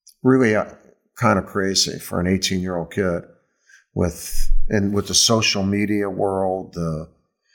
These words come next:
uh, they're different, you know, things change. You know, Laettner, Redick did not have that. Uh, Zion had that, and kids have that now, and you have to be able to handle all that.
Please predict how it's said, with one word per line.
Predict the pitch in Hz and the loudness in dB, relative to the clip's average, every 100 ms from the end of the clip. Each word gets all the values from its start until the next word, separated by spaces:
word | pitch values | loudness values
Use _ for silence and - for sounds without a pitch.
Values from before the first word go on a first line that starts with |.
| _ _ _ | _ _ _
uh, | 50 50 - 50 50 50 98 _ _ | -2 -2 -4 -12 -14 -16 -18 _ _
they're | 113 107 | 0 0
different, | 127 139 - 107 | -2 -4 -4 -4
you | 107 | 0
know, | 92 92 117 120 | -2 -4 -16 -8
things | - 151 - | -2 0 0
change. | - 127 127 101 - - - _ - _ _ _ _ _ | -2 -2 -2 -4 -6 -10 -12 _ -20 _ _ _ _ _
You | 90 | 0
know, | 90 - - | 0 -2 -12
Laettner, | 104 104 107 - 107 98 95 - _ _ _ - - - - 95 | -4 -2 -2 -4 -4 -4 -8 -14 _ _ _ -20 -18 -12 -8 2
Redick | 95 92 90 - | 2 2 -4 -6
did | 92 | -2
not | 92 85 | -2 -2
have | 85 92 92 85 | -2 -2 -4 -2
that. | 87 80 - - _ _ _ _ _ _ - | 0 0 -4 -12 _ _ _ _ _ _ -10
Uh, | - 82 80 73 85 _ _ _ _ _ - 110 | -4 -4 -4 -10 -14 _ _ _ _ _ -6 0
Zion | 113 107 110 87 | 2 2 0 -2
had | 92 95 95 | -2 -4 -4
that, | - - - - | -8 -14 -14 -8
and | 87 82 82 | -6 -6 -8
kids | - 107 - | -2 0 0
have | 101 101 101 | -2 -2 -2
that | 85 - 87 | -4 -4 -8
now, | 73 57 - _ - | -10 -10 -18 _ -8
and | 90 85 82 | -4 -4 -2
you | 95 | -2
have | 92 | -4
to | - | -6
be | 90 | -8
able | 87 82 | -6 -8
to | 82 | -6
handle | 87 95 90 | -6 -4 -6
all | 85 - | -8 -10
that. | - | -14